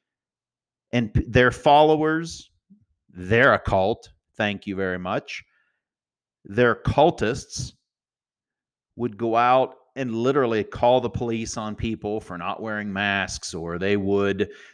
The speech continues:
you know, be calling restaurants and all the Karens of the,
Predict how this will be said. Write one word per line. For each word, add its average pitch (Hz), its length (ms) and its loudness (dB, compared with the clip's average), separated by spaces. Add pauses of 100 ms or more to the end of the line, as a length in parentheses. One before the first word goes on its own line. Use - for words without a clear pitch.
you 113 220 0
know, 82 300 -4 (320)
be 120 280 6
calling 120 480 2
restaurants 107 1000 0
and 101 120 -4
all 131 180 4
the 127 80 2
Karens 117 640 2
of 107 200 0
the, - 100 -8